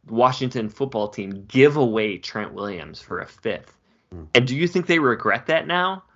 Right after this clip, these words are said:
Speaker 1: Like, I would say so, and that was
Speaker 2: Yeah.
Speaker 1: after him not playing for a full year. So I, I think, I think a day two pick is kind of the minimum. I would say a second, but, you know, we,
Speaker 2: Hmm.
Speaker 1: we would have to see what the Packers can get.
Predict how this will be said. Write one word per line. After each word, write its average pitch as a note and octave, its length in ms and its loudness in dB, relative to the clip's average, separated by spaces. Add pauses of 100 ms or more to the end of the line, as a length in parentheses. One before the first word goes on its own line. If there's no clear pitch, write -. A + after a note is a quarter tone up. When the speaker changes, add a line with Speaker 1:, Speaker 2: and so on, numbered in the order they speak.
(220)
Speaker 1:
Like, B2 200 -2
I A#2+ 200 2
would E3 220 0
say A2 180 -6
so, G#2+ 240 -6
and B2+ 140 -8
that D3 120 -4
was D#3+ 120 -8
Speaker 2:
Yeah. A#2 160 2
Speaker 1:
after A2 140 -4
him A2 200 -10
not G#2 260 -10
playing A#2 280 -8
for G#2 180 -8
a G2+ 60 -8
full G#2 240 -12
year. F#2+ 320 -8
So G#2 280 -6 (320)
I, B2 180 0 (240)
I C3 120 -2
think, E3 360 -8 (100)
I C#3+ 80 0
think E3+ 200 -2
a D3 60 0
day B2 300 -2
two A#2 220 -6
pick G#2 340 -4
is G2+ 240 -8
kind G#2 240 -4
of F#2+ 60 -6
the F#2+ 40 -6
minimum. F#2 480 -6 (160)
I G#2 80 2
would A#2 180 2
say G2 180 -4
a F#2 60 -6
second, G2 540 -8 (140)
but, F2 280 -6 (240)
you G2+ 120 -6
know, F2 240 -8 (560)
we, A2 160 0
Speaker 2:
Hmm. - 100 -8
Speaker 1:
we A2+ 160 2
would G#2 100 4
have G2 140 0
to - 80 -16
see - 180 -10
what F#2 140 -4
the - 60 -20
Packers - 320 -8
can E2+ 80 -12
get. - 240 -12